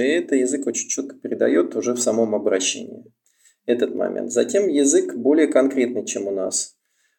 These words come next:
А, если у нас очень много абстрактных понятий, что в-, выдает такую мечтательность,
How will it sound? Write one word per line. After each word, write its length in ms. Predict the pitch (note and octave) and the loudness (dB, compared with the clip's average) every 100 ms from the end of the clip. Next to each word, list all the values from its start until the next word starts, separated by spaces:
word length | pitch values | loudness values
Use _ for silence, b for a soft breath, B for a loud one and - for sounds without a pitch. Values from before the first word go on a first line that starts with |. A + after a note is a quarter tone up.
| _ | _
А, 360 | A#2+ A2+ A2 G#2+ | 4 6 6 4
если 400 | A2 A#2+ A#2+ B2 | 4 4 4 4
у 120 | A#2+ | 4
нас 280 | B2+ C3+ C3+ | 4 6 4
очень 200 | C3 - | 4 2
много 240 | A#2+ A2 A2 | 2 4 4
абстрактных 580 | G#2+ - A#2+ A#2 G#2 - | 2 2 2 0 -4 -2
понятий, 580 | G#2+ C3 F3 F3 D#3+ | 2 4 4 2 2
что 340 | C#3+ - B2 A#2 | 2 4 4 4
в-, 320 | A2+ A2 G#2+ | 2 2 2
выдает 480 | G#2+ G#2+ A2 A2 G#2+ | 2 4 4 4 0
такую 240 | - G#2+ | -4 -2
мечтательность, 1120 | A2 G#2+ - A#2+ A2+ A2+ G#2+ G#2+ - - - | 0 2 4 4 4 0 2 2 2 2 0